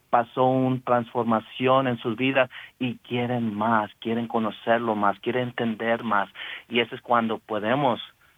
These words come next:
a, a preguntar a nuestros diáconos, sacerdotes o los que están encargados, a, a, a veces son religiosos, ah, podemos invi-,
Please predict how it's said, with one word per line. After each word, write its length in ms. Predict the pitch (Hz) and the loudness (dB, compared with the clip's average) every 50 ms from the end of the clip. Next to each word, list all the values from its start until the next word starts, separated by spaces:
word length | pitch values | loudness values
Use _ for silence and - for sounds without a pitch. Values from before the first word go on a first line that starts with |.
| _ _ | _ _
a, 440 | - 107 104 104 101 - - 107 101 | 2 4 6 6 6 4 4 4 2
a 40 | 95 | 2
preguntar 640 | 98 - 107 101 104 101 95 101 110 110 120 123 | 2 2 2 4 4 2 4 4 4 4 6 4
a 40 | 120 | 2
nuestros 380 | 113 107 101 95 - - 98 95 | 2 0 -2 -4 -4 -6 -6 -2
diáconos, 460 | 107 104 104 104 - 120 113 110 104 | 2 2 2 2 2 0 -2 -2 -2
sacerdotes 480 | - 104 - - 104 104 - 120 101 - | -4 -6 -4 -2 -4 -2 -2 -4 -2 -2
o 60 | 113 | -2
los 160 | 104 104 - | -2 -2 -2
que 80 | - 110 | -4 -8
están 240 | 104 - - 110 117 | -4 0 0 0 0
encargados, 520 | 113 120 113 113 110 117 127 135 139 - | 0 -2 -2 2 2 2 2 2 0 -2
a, 120 | 117 101 98 | 0 0 2
a, 300 | - 101 101 98 92 - - _ _ - | 2 2 2 0 0 -2 -6 _ _ -2
a 60 | 101 | -2
veces 260 | 101 98 - - 104 | -2 -2 -2 -4 -4
son 200 | - 113 107 107 | 0 0 0 2
religiosos, 600 | 104 110 104 104 104 - 135 165 - - 107 - - - - - - - - - _ _ | 0 0 -2 -2 -2 -2 -2 -2 0 -2 -4 -4 -4 -8 -8 -8 -8 -10 -12 -14 _ _
ah, 380 | - 110 107 101 98 95 98 101 - _ 95 - _ _ | 4 4 6 6 6 6 4 2 0 _ -18 -20 _ _
podemos 380 | _ 127 120 113 117 120 123 120 | _ 2 2 4 2 2 0 -2
invi-, 240 | - 143 139 131 | -4 -6 -6 -6